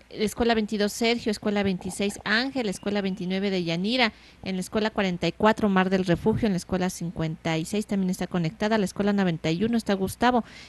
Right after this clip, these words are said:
en la escuela noventa y dos está Martín, en la escuela noventa y seis está César M R,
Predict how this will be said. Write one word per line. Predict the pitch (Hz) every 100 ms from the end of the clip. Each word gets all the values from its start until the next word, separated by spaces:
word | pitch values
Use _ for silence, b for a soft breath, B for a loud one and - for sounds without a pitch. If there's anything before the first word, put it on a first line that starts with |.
| b
en | 196
la | 190
escuela | 185 220 214
noventa | 208 190 175 170 170
y | 170
dos | 208 240
está | 214 196
Martín, | 185 175 - 233 247
en |
la | 208
escuela | 180 - 196
noventa | 196 180 170 165 160
y |
seis | 170 208 208
está | 190 196 -
César | - 220 208 214
M | 196 185 175 202
R, | 233 220